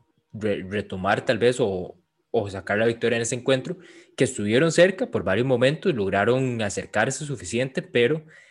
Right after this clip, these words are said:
eh, al final el equipo de, de San Ramón es el que se, el de San Ramón se deja la victoria.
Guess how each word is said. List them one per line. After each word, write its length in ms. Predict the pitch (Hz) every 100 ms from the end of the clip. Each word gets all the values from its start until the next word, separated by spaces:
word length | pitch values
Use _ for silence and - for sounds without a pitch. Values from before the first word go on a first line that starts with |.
| _ -
eh, 240 | 98 90
al 140 | 92
final 380 | 90 92 90 101
el 120 | 117
equipo 400 | 98 - - 113
de, 360 | 107 95 87 85
de 120 | 98
San 140 | 95 95
Ramón 280 | 87 101 120
es 40 |
el 80 | 120
que 120 | 113
se, 260 | 107 98 -
el 220 | 95 92 85 104
de 200 | 110 107
San 140 | 107
Ramón 280 | 92 110 113
se 80 | 127
deja 140 | 131
la 80 | 135
victoria. 500 | 135 - 143 185